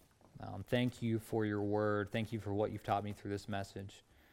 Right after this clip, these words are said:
Uh, my prayer is that we all come to the understanding of a proper perspective like Paul had, and that we learn to live our lives glorifying you in all that we do, God, because you are worthy of it all.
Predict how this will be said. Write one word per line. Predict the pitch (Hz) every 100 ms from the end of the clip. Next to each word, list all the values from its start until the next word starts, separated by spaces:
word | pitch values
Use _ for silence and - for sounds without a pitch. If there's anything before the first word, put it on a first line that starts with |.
| - - - -
Uh, | 107
my | 104 110
prayer | 113 - 131 131 123
is | 117 123
that | 117 110
we | 117
all | 110 120 120
come | - 120
to | 113
the | 110
understanding | 113 104 - 113 110 104
of | 101
a | 98
proper | - 107 104
perspective | 101 101 - 104 - 98
like | 98 98
Paul | - 104
had, | 98 95 95 107 _ _ _ - - - - - - _ _ _ _
and | 117
that | 135 135
we | 131
learn | 123 147 156
to | 139
live | 135 135
our | 127 123
lives | 120 117 113
glorifying | - 113 139 151 147 135 135
you | 135 123 117
in | 113 107
all | 113 123
that | 123
we | 113
do, | 107 101
God, | 95 90 90 98 - _ _ _ _ - _ _ _ - -
because | - 127 110
you | 143
are | 139
worthy | 113 123 120 117
of | 107
it |
all. | 98 92 92